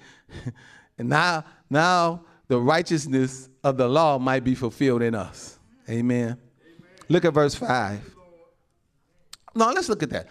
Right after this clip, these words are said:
"The righteousness of the law might be fulfilled in us who walk not after the flesh, but after the Spirit," right? Verse five says, "For they that are after the flesh do mind the things of the flesh."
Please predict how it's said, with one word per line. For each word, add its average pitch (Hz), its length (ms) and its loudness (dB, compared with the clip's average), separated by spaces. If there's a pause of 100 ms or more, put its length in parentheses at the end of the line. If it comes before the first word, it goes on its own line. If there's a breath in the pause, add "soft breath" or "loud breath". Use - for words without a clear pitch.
(160 loud breath)
"The 143 100 0
righteousness 240 400 0
of 214 140 2
the 196 100 0
law 156 240 2
might 165 240 0
be 170 100 -4
fulfilled 147 420 0
in 139 120 2
us 127 220 -2 (220 soft breath)
who 156 80 2
walk 185 300 4
not 175 160 0
after 156 220 0
the 139 80 2
flesh, 131 280 -2
but 117 140 -6
after 110 200 -6
the 101 80 -8
Spirit," 101 320 -4
right? 110 260 -2 (520 soft breath)
Verse 160 220 2
five 185 340 2
says, 143 240 0
"For 135 240 0
they 180 320 2
that 208 240 2
are 151 200 2
after 180 340 0
the 135 160 0
flesh 208 600 -2 (720 soft breath)
do 269 240 4
mind 285 480 2
the 214 80 4
things 160 380 0
of 147 120 2
the 127 100 -2
flesh." - 520 -2